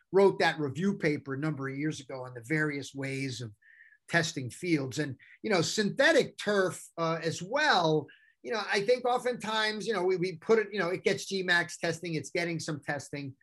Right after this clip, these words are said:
but also how do we adapt and adjust to that testing, and how do athletes, uh, perceive any differences on synthetic turf? So the questions for the, t-, t-, you know, the te-, you know, our discussion today, Doctor Shaw, uh,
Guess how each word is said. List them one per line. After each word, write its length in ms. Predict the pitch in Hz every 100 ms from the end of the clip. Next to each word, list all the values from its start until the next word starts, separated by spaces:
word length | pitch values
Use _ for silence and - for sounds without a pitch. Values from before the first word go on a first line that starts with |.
| - _ _
but 160 | 196 190
also 580 | 226 294 277 214 190 - -
how 160 | 208
do 140 | 262 254
we 200 | 240 196
adapt 480 | 135 185 190 185 175
and 120 | 156
adjust 480 | 131 160 190 - -
to 80 | 151
that 260 | 143 135 -
testing, 440 | 151 143 151 143
and 100 | 135
how 180 | 156 208
do 160 | 196 151
athletes, 680 | 170 220 220 143 120 - - _ - - 151
uh, 140 | 151
perceive 520 | 147 165 160 190 180
any 200 | 160 151
differences 640 | 131 160 160 147 - 139 147
on 180 | 147
synthetic 520 | 123 151 127 151 127 -
turf? 260 | 175 151 -
So 240 | 214 147 - _ - -
the 80 | 165
questions 580 | - 330 320 339 302 -
for 220 | 294 254
the, 140 | 196
t-, 220 | - 196
t-, 100 | 226 247 -
you 80 | 233
know, 160 | 180 175
the 100 | 165
te-, 300 | - 233 208
you 120 | 202
know, 80 | 185
our 180 | 185 190
discussion 640 | 190 - 254 247 202 165
today, 480 | 190 208 185 131 117 - - - 135
Doctor 340 | 160 160 156
Shaw, 540 | - 190 156 147 151 170
uh, 300 | 165 151